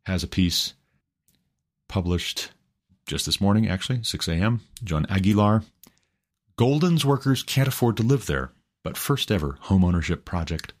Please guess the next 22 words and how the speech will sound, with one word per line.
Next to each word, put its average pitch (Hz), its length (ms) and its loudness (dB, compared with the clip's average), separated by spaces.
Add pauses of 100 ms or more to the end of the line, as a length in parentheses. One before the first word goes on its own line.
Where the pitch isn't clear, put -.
(320)
offers 82 320 -6
hope. 69 260 -6
City 147 220 2
commits 139 320 -2
to 110 180 0
applying 95 460 0
for 85 320 -4 (400)
three - 280 0
million 92 480 2 (360)
dollars 80 560 -2 (320)
in 73 240 -2
dola 95 500 2
state 87 280 -2
grant 78 360 -4 (200)
for - 240 -8
affordable 92 640 -4 (120)
housing 78 420 -4 (540)
project." 73 540 -4 (800)
Now, 87 80 -2
here's 95 240 2
the - 180 0
irony. 104 480 2